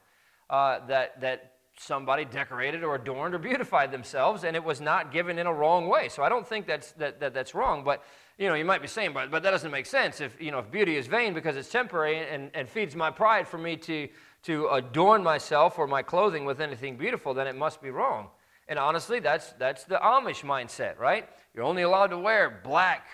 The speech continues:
or, or dark colors, and they can only be plain, and you're not allowed to wear makeup, no, no jewelry, none of those things, because if you do any of that kind of stuff, it's just pride. That's the only reason anybody would dress up and try to make themselves look beautiful.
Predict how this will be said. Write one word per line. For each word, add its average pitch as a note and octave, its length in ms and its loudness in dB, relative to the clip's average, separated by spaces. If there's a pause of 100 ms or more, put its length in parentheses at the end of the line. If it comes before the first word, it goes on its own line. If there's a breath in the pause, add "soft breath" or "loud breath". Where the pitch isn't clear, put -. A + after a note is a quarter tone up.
(120)
or, C#3 200 -2
or C3+ 220 -2 (160)
dark F3 340 2
colors, D3 380 4
and B2 100 -10
they B2 80 -6
can D3 140 -8
only F3+ 220 -6
be E3+ 100 -4
plain, D#3+ 480 -2
and A#2 100 -12
you're A#2 80 -10
not E3+ 200 0
allowed F#3+ 160 0
to F3 80 -10
wear F3 120 -2
makeup, E3 500 -4
no, F#3+ 420 0 (200 loud breath)
no G3 140 -2
jewelry, D#3+ 460 0
none F#3 220 2
of G#3 120 -4
those G3+ 180 -2
things, E3+ 340 -6
because D3 320 -2 (220 loud breath)
if F#3+ 280 2
you A#3+ 120 -2
do D#3 160 0
any C4 220 4
of A3 80 4
that F3 180 6
kind E3 140 -4
of C3 60 -8
stuff, D#3 280 4
it's B2 140 -12
just - 300 -8
pride. C3 400 0
That's G#2+ 160 -6
the C#3 80 -8
only F#3+ 260 0
reason E3 340 -2
anybody D#3 380 2
would C3+ 200 -8
dress D3 340 0
up C#3+ 160 0
and B2 80 -16
try D3 160 0
to C3+ 40 -2
make C3 200 -8
themselves B2 360 -6
look A2 160 -10
beautiful. G#2+ 380 -14